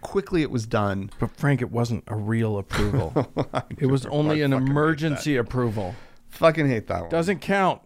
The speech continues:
Speaker 1: Yeah, I know.
Speaker 2: Uh, it counts,
Speaker 1: It
Speaker 2: everybody.
Speaker 1: counts
Speaker 2: They,
Speaker 1: so
Speaker 2: they
Speaker 1: much.
Speaker 2: did, they did all of the same testing.
Speaker 1: Yeah.
Speaker 2: They just got rid of the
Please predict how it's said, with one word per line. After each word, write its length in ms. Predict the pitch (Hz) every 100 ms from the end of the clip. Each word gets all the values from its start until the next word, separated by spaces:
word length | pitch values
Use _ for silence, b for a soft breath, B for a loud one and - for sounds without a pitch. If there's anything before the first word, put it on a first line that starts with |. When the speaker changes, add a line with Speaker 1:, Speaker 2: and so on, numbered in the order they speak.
| -
Speaker 1:
Yeah, 180 | 98 95
I 40 | 95
know. 240 | 85 78 - _ _ -
Speaker 2:
Uh, 160 | 101 -
it 160 | 107 -
counts, 280 | 104 95 -
Speaker 1:
It 60 | 95
Speaker 2:
everybody. 320 | 87 85 85
Speaker 1:
counts 280 | 95 98 -
Speaker 2:
They, 60 | 90
Speaker 1:
so 20 |
Speaker 2:
they 60 | 92
Speaker 1:
much. 420 | 87 101 - -
Speaker 2:
did, 80 | 117
they 60 |
did 180 | 107 98
all 360 | 101 - 101 101
of 120 | 95
the 80 | 107
same 240 | - 95
testing. 480 | 90 - - - -
Speaker 1:
Yeah. 140 | 87 -
Speaker 2:
They 60 | - - -
just 220 | - -
got 240 | - - -
rid 180 | 95 90
of 120 | 92
the 140 | 95